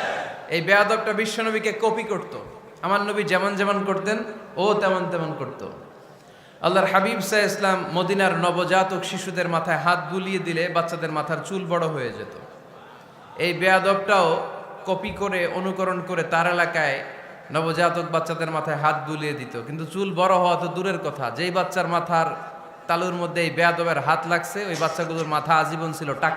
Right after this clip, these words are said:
মাথা, কোনো চুলই গজায় নাই। আল্লাহর হাবিব সাল্লাল্লাহু আলাইহি ওয়াসাল্লাম লোনা পানির কুয়ার ভেতরে কুলি করে ফেলে দিলে ওই কুয়ার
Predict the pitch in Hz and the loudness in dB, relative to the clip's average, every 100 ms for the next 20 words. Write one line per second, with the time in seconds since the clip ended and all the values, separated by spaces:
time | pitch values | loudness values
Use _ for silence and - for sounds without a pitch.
0 | 156 117 110 - - - - - - - | 0 -2 -4 -6 -8 -12 -14 -16 -16 -16
1 | - - - - - - - - 185 190 | -16 -16 -18 -18 -20 -20 -14 -6 -4 -2
2 | 202 202 196 190 160 127 107 90 - - | 0 0 4 4 4 2 -2 -6 -12 -14
3 | - - - - - - - - 165 175 | -14 -16 -18 -20 -20 -20 -6 0 4 4
4 | 160 175 180 - 180 165 170 165 - - | 4 2 0 0 0 0 0 -2 -4 -10
5 | - 147 185 208 202 196 190 185 - 208 | -4 2 6 6 6 4 4 0 -2 2
6 | 196 185 190 196 196 190 - - - - | 4 4 0 0 0 -2 -4 -12 -16 -18
7 | - 214 214 220 208 196 190 190 185 190 | -6 -2 0 2 2 2 2 2 2 2
8 | 175 160 - - - 160 160 190 185 | 4 2 -2 -10 -4 -4 0 2 2